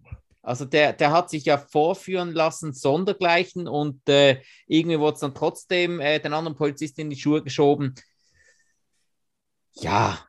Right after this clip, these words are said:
aber, aber der Showdown, den fand ich jetzt, er war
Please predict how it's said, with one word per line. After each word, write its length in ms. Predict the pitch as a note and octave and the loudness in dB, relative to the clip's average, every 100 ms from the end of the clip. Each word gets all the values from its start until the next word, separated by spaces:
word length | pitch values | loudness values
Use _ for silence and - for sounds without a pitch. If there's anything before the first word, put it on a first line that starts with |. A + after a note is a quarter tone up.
| - | 0
aber, 300 | D3+ F#3+ - | 4 4 4
aber 220 | C#3 F3 - _ G#2+ _ _ - | -2 -2 -6 _ -20 _ _ -2
der 80 | F#3+ | 0
Showdown, 560 | - B3 D#4+ C#4+ D4 | 6 6 6 4 4
den 160 | A3+ - | 0 -2
fand 340 | - A3 A3 | 2 2 2
ich 140 | A3 - | -4 0
jetzt, 280 | G3+ - _ _ - _ _ _ | 0 0 _ _ -20 _ _ _
er 140 | - E3 | -6 2
war 300 | F#3 F#3 | 4 2